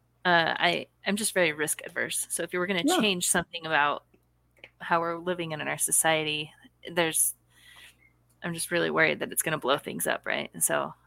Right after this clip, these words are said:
Speaker 1: and,
Speaker 2: We all
Speaker 1: and
Speaker 2: need
Speaker 1: I don't know.
Speaker 2: security.
Speaker 1: Yeah, well, yeah, and it, it's, you can't actually,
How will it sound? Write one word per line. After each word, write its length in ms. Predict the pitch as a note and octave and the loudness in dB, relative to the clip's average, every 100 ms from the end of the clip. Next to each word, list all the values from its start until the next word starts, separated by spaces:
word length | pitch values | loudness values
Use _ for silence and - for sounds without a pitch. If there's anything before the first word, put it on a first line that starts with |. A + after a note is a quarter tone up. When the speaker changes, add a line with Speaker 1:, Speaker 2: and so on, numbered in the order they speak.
| _ | _
Speaker 1:
and, 140 | E3+ D#3 | -6 2
Speaker 2:
We 100 | F#3 | 4
all 100 | G#3+ | 6
Speaker 1:
and 80 | |
Speaker 2:
need 60 | A3+ | 8
Speaker 1:
I 80 | G#3+ | 8
don't 140 | C#4 | 8
know. 60 | D4+ | 6
Speaker 2:
security. 460 | D3 G#2+ G#2 G2+ - _ _ _ _ - | 4 4 0 -4 -8 _ _ _ _ -2
Speaker 1:
Yeah, 160 | B3 | 0
well, 160 | B3+ C4+ | 4 6
yeah, 360 | B3+ F3 E3+ F#3 | 8 8 8 4
and 140 | G#3 | 0
it, 200 | C3+ G3+ - | 0 -6 -6
it's, 220 | G#3 - | -6 -6
you 140 | G#3 G#3+ | -6 -6
can't 300 | - A#3+ F#3+ | 2 2 6
actually, 680 | G3+ - G#3 F#3+ F#3 F3+ | 4 4 -2 2 2 0